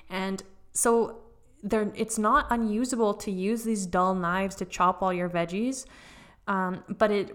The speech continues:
really is difficult. And so, um,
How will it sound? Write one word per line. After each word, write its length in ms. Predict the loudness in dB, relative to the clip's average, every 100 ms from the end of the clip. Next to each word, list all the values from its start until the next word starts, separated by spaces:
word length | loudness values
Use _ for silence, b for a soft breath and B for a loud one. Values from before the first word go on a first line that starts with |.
| -2
really 300 | 0 2 0
is 140 | -2
difficult. 640 | -4 -6 -4 -4 -4 -8 -18 B B B -8
And 160 | -6
so, 640 | -2 0 2 0 -2 -6 -18 -20 -20 -20 -20 -20 -20 -20 -10
um, 400 | -2 0 2 -2